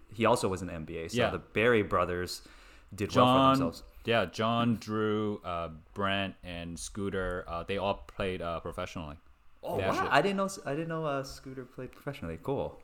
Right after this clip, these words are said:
Speaker 2: Yeah, he played in Europe, I think, for, for,
Speaker 1: Oh.
Speaker 2: for basically his entire career, and, um, and he was good. He was a good shooter. I, um, I even played with him once, pick up, and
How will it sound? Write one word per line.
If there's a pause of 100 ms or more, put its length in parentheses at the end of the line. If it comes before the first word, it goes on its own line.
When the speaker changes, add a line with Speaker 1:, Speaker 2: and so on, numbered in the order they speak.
Speaker 2:
Yeah,
he
played
in
Europe,
I
think,
for,
for,
Speaker 1:
Oh. (160)
Speaker 2:
for
basically
his
entire
career, (120)
and,
um,
and
he
was
good.
He
was
a
good
shooter.
I,
um,
I
even
played
with
him
once,
pick
up,
and